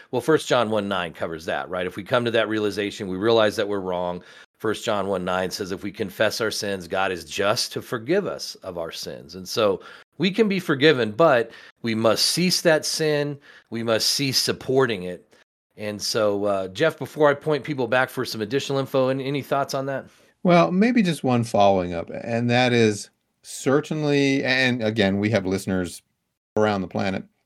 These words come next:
Speaker 2: I don't know what your culture or your government allows, but certainly here within the United States,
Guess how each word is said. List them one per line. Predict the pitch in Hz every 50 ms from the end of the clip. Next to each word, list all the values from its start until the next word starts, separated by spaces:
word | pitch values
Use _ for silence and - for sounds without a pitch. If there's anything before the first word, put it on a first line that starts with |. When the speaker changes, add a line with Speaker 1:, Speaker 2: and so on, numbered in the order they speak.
| - 92
Speaker 2:
I | 92 95
don't | 101 104
know | 110 113
what | 107 110 107 110 - -
your | 107 107 92 87 82
culture | - - 98 101 95 - - 98 98 95
or | 90 90 90
your | 87 85
government | 85 92 90 92 95 95 98
allows, | 101 92 82 76 76 82 - _ _ _ _ _ _ _ _ _ _
but | - 101 -
certainly | - - 120 120 120 117
here | 110 120 113
within | 117 120 117 120 120
the | 123
United | 123 120 110 101 104 113 135 135
States, | - - 76 76 82 85 - -